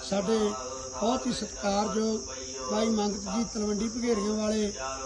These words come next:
ਉਹਨਾਂ ਨੇ ਮੁਫਤ ਦੇ ਵਿੱਚ ਗਊਆਂ ਨੂੰ ਮਿੱਟੀ ਦਾਨ ਕੀਤੀ ਹੈ। ਪ੍ਰਮਾਤਮਾ ਅੱਗੇ, ਗਊਆਂ ਅੱਗੇ, ਮਹਾਂਪੁਰਸ਼ਾਂ ਅੱਗੇ ਅਰਦਾਸ ਬੇਨਤੀ ਕਰਦੇ ਹਾਂ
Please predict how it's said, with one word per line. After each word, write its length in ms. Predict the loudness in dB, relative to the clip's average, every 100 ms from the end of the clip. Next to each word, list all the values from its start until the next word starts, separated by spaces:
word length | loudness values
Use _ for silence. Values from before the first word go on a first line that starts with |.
| -4
ਉਹਨਾਂ 280 | 2 4 4
ਨੇ 280 | 4 4 2 -4 -12 -12 -12 -8 -2
ਮੁਫਤ 380 | 0 0 0
ਦੇ 120 | 0 2
ਵਿੱਚ 280 | 2 0
ਗਊਆਂ 400 | 0 2 4 4
ਨੂੰ 80 | 4
ਮਿੱਟੀ 300 | 2 0 -2
ਦਾਨ 260 | 0 0 0
ਕੀਤੀ 440 | -2 -4 -2 0
ਹੈ। 80 | 0 -2 -8 -8 -10 -2
ਪ੍ਰਮਾਤਮਾ 560 | 0 2 2 2 2
ਅੱਗੇ, 200 | 2 2
ਗਊਆਂ 340 | 2 2 2 0
ਅੱਗੇ, 180 | 2 4
ਮਹਾਂਪੁਰਸ਼ਾਂ 600 | 6 4 4 -2 0 0
ਅੱਗੇ 140 | 2
ਅਰਦਾਸ 260 | 2 2 2
ਬੇਨਤੀ 360 | 2 0 0 -2
ਕਰਦੇ 460 | -2 0 0 2
ਹਾਂ 180 | 2 2